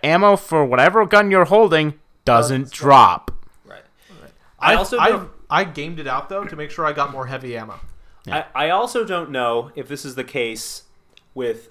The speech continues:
Speaker 3: most other M M Os because I've never gotten to the end game. And I think it's gonna be really special for a lot of people because people can end game it so quickly.
Speaker 2: Right.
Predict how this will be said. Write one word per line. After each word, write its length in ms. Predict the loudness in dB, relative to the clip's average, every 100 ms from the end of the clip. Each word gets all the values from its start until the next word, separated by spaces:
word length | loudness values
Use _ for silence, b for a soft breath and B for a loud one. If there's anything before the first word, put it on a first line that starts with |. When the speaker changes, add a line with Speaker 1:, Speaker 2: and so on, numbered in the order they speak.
| _
Speaker 3:
most 300 | -6 -6 -6
other 240 | -8 -6
M 140 | -8 -10
M 100 | -8
Os 260 | -6 -8
because 220 | -10 -12
I've 120 | -10 -10
never 180 | -10
gotten 160 | -12 -14
to 80 | -18
the 120 | -18
end 180 | -16 -16
game. 300 | -16 -20 -20 _
And 80 | -14
I 60 |
think 200 | -8 -8
it's 140 | -8 -12
gonna 300 | _ -12 -12
be 420 | -14 -14 -14 -16 _
really 220 | -10 -8
special 360 | -6 -6 -6 -6
for 120 | -6
a 40 |
lot 140 | -4 -6
of 60 |
people 200 | -8 -12
because 520 | -12 -12 -4 -2 -2 -8 _ _
people 240 | -12 -12
can 120 | -14
end 200 | -16 -14
game 140 | -14 -16
it 100 | -16
so 120 | -16
quickly. 420 | -14 -16 -18 -20 _
Speaker 2:
Right. 220 | -8 -8